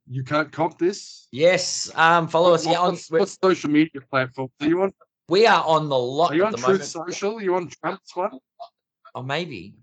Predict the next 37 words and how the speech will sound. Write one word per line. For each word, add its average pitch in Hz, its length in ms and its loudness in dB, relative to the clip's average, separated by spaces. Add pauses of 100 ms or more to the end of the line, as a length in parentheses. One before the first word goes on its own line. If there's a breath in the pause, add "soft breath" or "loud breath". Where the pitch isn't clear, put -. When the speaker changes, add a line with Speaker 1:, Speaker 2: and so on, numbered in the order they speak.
(120)
Speaker 2:
I - 80 -6
don't 147 140 -6
know. 147 180 -2
I'll 135 100 2
have 185 120 -2
to 196 60 -16
check 208 140 -6
with 180 120 -8
Russell. 139 400 -6
Russell 170 300 -2
does 175 200 -2
a 151 40 -6
lot 135 220 -4
more 131 180 -2
of 123 40 -4
the 117 60 -12
social 120 340 -6
media 110 280 -8
stuff 113 260 -6
than 101 120 -12
I 98 140 -4
do. 87 240 -10 (540 soft breath)
Um, 120 560 -4 (320)
yeah, 160 140 2
Speaker 1:
Okay, 143 140 0
Speaker 2:
we're, 147 140 0
Speaker 1:
'cause 151 60 2 (100)
Speaker 2:
we've 156 120 -2
just 170 120 -2
Speaker 1:
Republicans 202 580 -2
buy 151 280 2
basketball 147 600 -6
cards 131 260 -12
too. 120 160 -10 (600)
Speaker 2:
They, 143 240 -4
they 135 140 -4
do, 165 340 -8